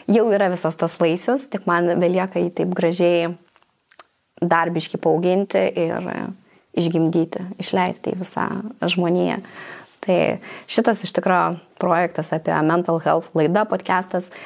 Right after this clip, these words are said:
vis dar nežinau, kaip jisai atrodys, galbūt dar kažkas didesnio bus. E, jau pas mane du metus galvoje ir aš vis ją brandinau, vis bandžiau suprasti, kaip jis turi atrodyti. Ir žinok, šių metų gale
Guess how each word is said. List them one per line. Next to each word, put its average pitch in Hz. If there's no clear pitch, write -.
vis 214
dar 185
nežinau, 165
kaip -
jisai 175
atrodys, 175
galbūt 170
dar 175
kažkas 170
didesnio 185
bus. 214
E, 175
jau 180
pas 175
mane 170
du 180
metus 180
galvoje 214
ir 175
aš 175
vis 180
ją 196
brandinau, 190
vis 190
bandžiau 202
suprasti, 226
kaip 226
jis 196
turi 214
atrodyti. 214
Ir 208
žinok, 208
šių -
metų 202
gale 180